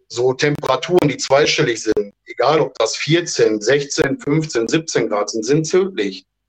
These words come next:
Also da braucht man nicht drüber reden und sagen, ja, ich leg den ins Gras oder ich suche mir einen schattigen Platz, wie auch immer.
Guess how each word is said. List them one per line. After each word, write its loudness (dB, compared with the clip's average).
Also -2
da 2
braucht 0
man 2
nicht -2
drüber 0
reden 0
und 2
sagen, 2
ja, -2
ich -10
leg 0
den -2
ins -4
Gras -2
oder 2
ich -4
suche 0
mir 2
einen 0
schattigen -2
Platz, -2
wie 2
auch 0
immer. 2